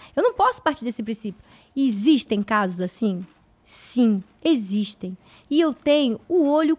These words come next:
clínico pra detectar isso. Eu tô ali pra isso, pra condenar quem tem que ser condenado e absolver quem tem que ser absolvido. Né? Então, na hora da sentença condenatória,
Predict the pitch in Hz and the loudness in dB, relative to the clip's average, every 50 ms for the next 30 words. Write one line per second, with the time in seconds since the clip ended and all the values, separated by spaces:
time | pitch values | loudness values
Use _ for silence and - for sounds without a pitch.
0 | - _ - - 302 311 330 349 349 320 254 214 208 - - 180 175 - _ - | -4 _ -4 2 4 6 8 8 8 8 6 6 2 -4 -10 -12 -12 -12 _ -20
1 | _ _ - 330 359 392 - 427 - - 453 453 - - - 427 415 453 466 403 | _ _ 2 4 4 4 4 2 2 2 0 0 0 -2 2 2 4 4 4 4
2 | 370 403 370 - - - - _ _ - - - - 381 359 370 359 339 392 381 | 2 2 0 -2 -8 -16 -18 _ _ -4 -4 2 6 6 8 8 8 6 4 2
3 | - 554 571 480 403 427 403 - - - - _ _ - - - - 359 403 403 | 2 0 4 6 6 6 4 2 -4 -14 -20 _ _ -20 -18 -4 4 4 4 4
4 | - 427 440 403 403 359 339 311 285 294 285 - 403 403 359 - 320 294 277 - | 4 2 2 4 4 4 4 4 4 2 2 2 0 0 0 0 -2 -2 -2 -4
5 | - 294 285 - 381 427 415 480 494 427 349 330 359 359 403 - - - - - | -2 -4 -2 0 0 0 0 0 2 2 4 4 4 4 2 -6 -14 -18 -12 -4
6 | - 440 480 480 440 - 523 523 403 311 415 466 - 539 480 571 523 - - - | 0 0 0 0 0 2 2 2 4 2 2 2 2 2 2 2 -2 0 0 0
7 | 523 494 - - 587 539 349 381 427 494 466 269 214 202 - _ _ _ - - | 0 0 4 4 4 6 6 6 6 6 6 4 -2 -12 -14 _ _ _ -20 -20
8 | - - _ - 254 311 359 - 508 523 415 381 427 494 494 415 359 370 415 466 | -20 -20 _ -2 0 0 0 2 2 2 2 6 8 8 10 10 10 8 8 6
9 | 508 508 466 294 440 508 - - 427 381 285 - 311 302 285 - 269 - 269 262 | 6 4 2 2 2 2 2 -2 -2 -2 0 0 0 0 0 -2 -4 -4 -2 -2
10 | 247 233 233 214 202 196 - - 226 240 277 339 370 330 247 202 190 196 | 0 0 -2 -2 -4 -4 0 2 2 4 4 4 2 0 0 -2 -4 -6